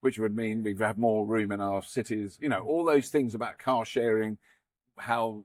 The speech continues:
how you use, yeah, our relationship with cars. I think that's the big question that came up for me really early on as I started to think about what, what this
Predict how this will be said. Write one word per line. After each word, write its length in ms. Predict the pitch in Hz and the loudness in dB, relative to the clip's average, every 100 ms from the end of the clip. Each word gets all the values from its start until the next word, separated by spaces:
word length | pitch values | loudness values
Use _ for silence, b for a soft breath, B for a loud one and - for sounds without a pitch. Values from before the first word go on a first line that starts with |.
| - | -14
how 240 | - 120 | -6 -4
you 140 | 110 113 | -4 -6
use, 360 | 113 123 110 - | -4 -4 -6 -2
yeah, 100 | 143 139 | 0 2
our 160 | 170 | 6
relationship 640 | 160 151 170 - 120 120 - | 6 6 4 0 -2 -2 -2
with 100 | - | -6
cars. 360 | 123 87 - - | -4 -4 -6 -10
I 60 | |
think 160 | - 127 | -6 -4
that's 220 | 123 123 | -4 -4
the 120 | - 98 | -4 0
big 200 | 123 98 | 0 0
question 420 | - 104 - - | -4 -6 -8 -12
that 120 | - | -12
came 240 | - 104 92 | -10 -10 -10
up 120 | - | -10
for 100 | - | -8
me 160 | 101 95 | -6 0
really 340 | 113 117 107 | 4 4 4
early 220 | 101 95 | 4 2
on 200 | 101 87 - _ _ _ - | 0 -4 -16 _ _ _ -16
as 120 | 104 | -10
I 40 | 107 | -4
started 360 | - 101 98 | 0 0 -2
to 80 | 92 | -12
think 200 | 113 107 | -10 -8
about 280 | 92 87 - - | -6 -8 -10 -6
what, 200 | 104 101 _ - | -6 -6 _ -6
what 160 | 107 - _ - | -4 -4 _ -12
this 220 | 104 | -12